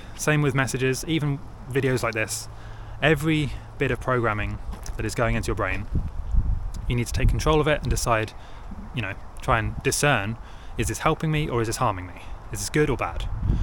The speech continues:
And I know things are not that, quite that binary. There's always a grey area. But just decide, you know, in general, does this make my life better or worse?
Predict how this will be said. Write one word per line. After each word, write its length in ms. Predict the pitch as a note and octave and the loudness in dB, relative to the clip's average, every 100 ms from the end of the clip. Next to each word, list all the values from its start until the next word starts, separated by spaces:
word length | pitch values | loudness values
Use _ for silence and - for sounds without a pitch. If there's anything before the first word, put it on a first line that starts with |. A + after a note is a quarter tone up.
| - - - - - | 2 0 -6 -2 4
And 80 | E3 | 8
I 40 | |
know 120 | G3 | 8
things 200 | F#3 E3+ | 6 4
are 60 | C#3+ | 4
not 140 | C#3 | 2
that, 240 | A#2+ - - | 0 0 2
quite 180 | C#3+ | 2
that 140 | A#2 G#2+ | 4 2
binary. 480 | A2 G#2 F#2+ G#2 - - - - - - | 2 2 0 -2 -2 -10 -14 -10 -10 -8
There's 160 | - A#2 | -2 2
always 160 | B2 A2+ | 4 4
a 60 | |
grey 200 | A2 G#2 | 4 4
area. 360 | F#2+ F#2 F#2 G2 - - - - - - - - | 2 0 -6 -8 -8 -8 -8 -6 -6 -8 -8 0
But 140 | D3+ | 2
just 140 | F3+ - | 2 0
decide, 340 | F#3 F3 D3+ | 2 2 4
you 60 | C#3 | 2
know, 180 | A2 A2 - - | 0 -2 -6 0
in 160 | E3 | 2
general, 420 | B2+ G#2 F#2+ G2 - - - | 4 2 0 -4 -6 -8 -6
does 100 | B2+ | -2
this 160 | A#2+ E3 | 0 2
make 160 | D3 C#3 | 0 2
my 120 | A#2 | 2
life 220 | G#2+ G#2 | 2 2
better 460 | C3 - A#2+ G#2 - - - - - | -2 0 -2 -2 -4 -10 -12 -10 -4
or 80 | B2 | 0
worse? 500 | A2+ F2 - - - | 0 -2 -4 -4 -4